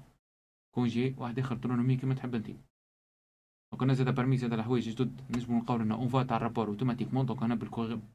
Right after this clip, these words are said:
بالكوريي الكترونيك بالايميل. دونك هنا تيب دو رابور، دونك مش حاطه لنا ترانزاكسيون ولا بريزونس جورناليير. دونك بريزونس جورناليير معناها تاع كل يوم ولا ترانزاكسيون كيف ما هي. دونك هنا دون دو فيشي، دونك انت مش تسميه.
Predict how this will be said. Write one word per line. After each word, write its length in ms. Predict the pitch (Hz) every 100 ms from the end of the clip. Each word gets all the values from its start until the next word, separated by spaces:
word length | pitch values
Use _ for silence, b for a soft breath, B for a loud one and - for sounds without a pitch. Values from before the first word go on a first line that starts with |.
| -
بالكوريي 540 | 120 127 127 127 113
الكترونيك 420 | 117 113 110 123
بالايميل. 480 | 127 113 107 127 139 - - - _ _ -
دونك 140 | 110
هنا 320 | 120 127 - - -
تيب 140 | 131
دو 80 | 127
رابور، 280 | 127 123 104
دونك 160 | 104
مش 140 | 104 -
حاطه 200 | 123 117
لنا 100 | 107
ترانزاكسيون 640 | 110 135 110 - 131 139 B B B _ -
ولا 180 | 117 139
بريزونس 480 | 135 123 135 139 -
جورناليير. 500 | 131 135 131 110 101
دونك 200 | 107 110
بريزونس 360 | 123 117 120
جورناليير 320 | 113 110 120
معناها 160 | 107 107
تاع 120 | 107
كل 200 | 113 117
يوم 220 | 135 143 -
ولا 160 | 127
ترانزاكسيون 460 | 131 135 123 127 135
كيف 160 | 135 135
ما 80 |
هي. 120 | 131 - - - _ _ _ _ _ _ _ _ _ _ b b _ _ _ -
دونك 160 | 117
هنا 160 | 127 131
دون 180 | 123 127
دو 80 | 120
فيشي، 240 | 113 117
دونك 160 | 110 120
انت 120 | 120
مش 140 | 117
تسميه. 380 | - 104 131 139